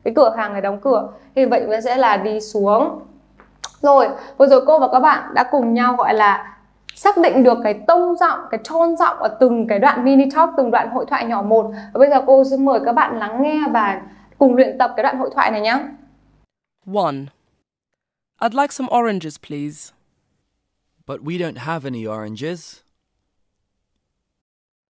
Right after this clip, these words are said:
Speaker 2: Two. What would you like, sir?
Speaker 3: I'd like some oranges.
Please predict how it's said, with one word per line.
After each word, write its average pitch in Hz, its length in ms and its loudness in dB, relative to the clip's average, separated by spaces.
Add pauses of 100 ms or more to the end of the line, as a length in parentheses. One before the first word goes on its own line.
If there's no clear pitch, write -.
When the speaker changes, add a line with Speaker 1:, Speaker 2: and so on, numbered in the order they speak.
(640)
Speaker 2:
Two. 160 420 -8 (1200)
What 330 140 -6
would 359 220 -6
you 285 60 -6
like, 202 280 -4
sir? 165 420 -10 (1500)
Speaker 3:
I'd 123 180 -12
like 147 220 -8
some 135 220 -12
oranges. 101 720 -14